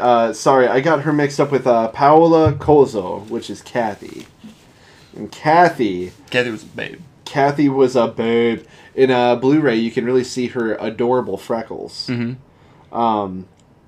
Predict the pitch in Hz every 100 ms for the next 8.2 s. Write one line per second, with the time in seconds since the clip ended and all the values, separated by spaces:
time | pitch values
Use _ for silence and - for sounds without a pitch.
0 | _ _ _ - 151 147 131 117 160 151
1 | - - 170 151 139 139 123 113 104 -
2 | 78 50 - - _ _ _ _ _ _
3 | 123 120 117 113 110 101 117 - 139 123
4 | 120 120 107 101 98 95 _ _ _ _
5 | _ 127 131 - 147 151 - 156 139 127
6 | 117 120 - _ _ _ _ _ _ 113
7 | 107 101 - 104 107 120 120 101 82 76
8 | 71